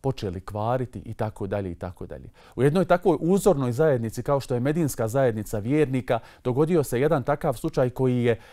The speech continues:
prouzročio izrazito veliku traumu za Hazreti Aishu radijallahu anha, a naravno i sami Muhammed sallallahu alaihi wa sallam nije znao kako da postupi.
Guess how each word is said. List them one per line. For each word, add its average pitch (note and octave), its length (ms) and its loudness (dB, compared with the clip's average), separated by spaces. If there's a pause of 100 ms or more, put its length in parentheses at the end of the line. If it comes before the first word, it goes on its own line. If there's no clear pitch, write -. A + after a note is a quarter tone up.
(120)
prouzročio C3 800 2 (180)
izrazito F#3 480 0
veliku D3 360 -2
traumu C3 460 -2 (160)
za A2+ 140 0
Hazreti A#2 440 -2
Aishu B2+ 380 -4
radijallahu D3+ 600 -2
anha, C#3+ 280 -2 (180)
a G#2+ 100 -6
naravno D#3 480 0 (180)
i B2 80 -10
sami F#3+ 340 -2
Muhammed E3 360 -2
sallallahu D3+ 460 0
alaihi C#3+ 220 -2
wa C3 100 0
sallam D3 320 -4
nije D3 220 -2
znao C#3 260 -4
kako C#3 300 -4
da G#2 100 -6
postupi. B2 540 -4